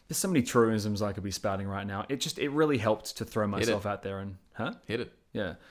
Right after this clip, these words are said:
Speaker 1: Sometimes to find what you truly need, you must seek the, the chalice of Nup. That's like a Alec Guinness impression.
Speaker 2: I was gonna say, if you're gonna do it, at least do it as Michael Caine.
Speaker 1: Yeah.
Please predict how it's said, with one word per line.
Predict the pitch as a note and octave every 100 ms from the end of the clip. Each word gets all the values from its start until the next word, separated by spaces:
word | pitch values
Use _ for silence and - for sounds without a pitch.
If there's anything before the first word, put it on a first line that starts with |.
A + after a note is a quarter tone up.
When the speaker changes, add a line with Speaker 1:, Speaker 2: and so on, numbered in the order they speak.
| - - _
Speaker 1:
Sometimes | - D#3 D3+ D#3 D3+ C#3+
to | B2+
find | C#3 C3+ C3+
what | B2 B2 A#2+
you | A#2
truly | G#2 - D#3+ C3 A#2
need, | A2 F#2+ F2+ F#2 - -
you | A2
must | G2+ G2 - - - _ _
seek | - - C#3+ -
the, | G2 G2 F#2+ F#2 - _ _ -
the | G#2 G2
chalice | - C3 C3 C3 A#2
of | G#2 F#2+ F#2 - - - - -
Nup. | C#3+ - - _
That's | C#3 - - - -
like | A2 G#2
a | A2 A2
Alec | A2 G#2
Guinness | A#2+ B2+ F#2+ -
impression. | G#2+ F2+ F#2 - G#2+
Speaker 2:
I | G#2
was | G2+
gonna | G#2
say, | G2+ F#2+
if | F#2
you're | G2+
gonna | G2
do | F#2+
it, | F#2
at | F2+
least | F#2+ F2+
do | G2 F#2
it |
as | F2+ F#2
Michael | E2+ - -
Caine. | F2+ G#2+ F#2+
Speaker 1:
Yeah. | -